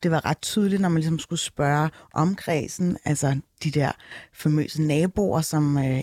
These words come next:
ikke har vidst noget som helst, og han er bare en god fyr og så videre, ikke? Altså,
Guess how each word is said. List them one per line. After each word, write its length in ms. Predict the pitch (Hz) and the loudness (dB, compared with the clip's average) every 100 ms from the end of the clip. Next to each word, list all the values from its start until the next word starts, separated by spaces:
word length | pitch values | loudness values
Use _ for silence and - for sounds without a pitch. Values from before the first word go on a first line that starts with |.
| - | 0
ikke 220 | 190 - | -2 0
har 100 | 185 | -2
vidst 320 | 156 190 - | 0 -2 0
noget 240 | 165 160 185 | 0 2 0
som 160 | 175 | 0
helst, 280 | 151 160 - | 0 -2 -2
og 80 | 147 | -2
han 160 | 156 175 | 0 0
er 60 | |
bare 160 | 165 151 | 0 2
en 100 | 165 | 0
god 200 | - 175 | 0 -4
fyr 300 | - 180 180 | -2 -2 -2
og 120 | - | -2
så 120 | 147 | -6
videre, 380 | 147 151 165 202 | -2 0 2 2
ikke? 140 | 277 - - - - - - - | 0 -4 -14 -14 -16 -18 -20 -6
Altså, 220 | 180 165 | -2 -2